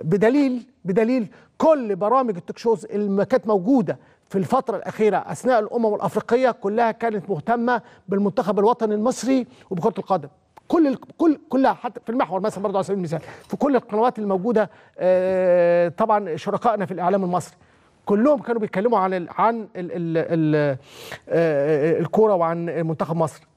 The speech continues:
النهاردة برضو من ضمن الحاجات الجميلة الطفل ال-، ال-، ال-، الغزاوي الفلسطيني اللي وجه رسالة للسيد الرئيس إنه يتعالج.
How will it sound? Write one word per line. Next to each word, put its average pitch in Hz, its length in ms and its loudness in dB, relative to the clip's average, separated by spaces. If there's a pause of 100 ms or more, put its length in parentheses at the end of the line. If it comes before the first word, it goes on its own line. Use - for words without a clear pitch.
(240)
النهاردة 233 460 0 (320)
برضو 202 260 -4
من 208 80 -4
ضمن 214 120 -6
الحاجات 202 480 -2
الجميلة 175 500 2 (440)
الطفل 208 400 -4
ال-، 175 80 -2
ال-، 156 1000 0
ال-، 165 140 0
الغزاوي 165 580 2
الفلسطيني 190 640 -2
اللي 160 140 -2
وجه 160 200 0
رسالة 185 280 -2
للسيد 170 240 -2
الرئيس 160 520 -4
إنه 165 180 0
يتعالج. 185 400 0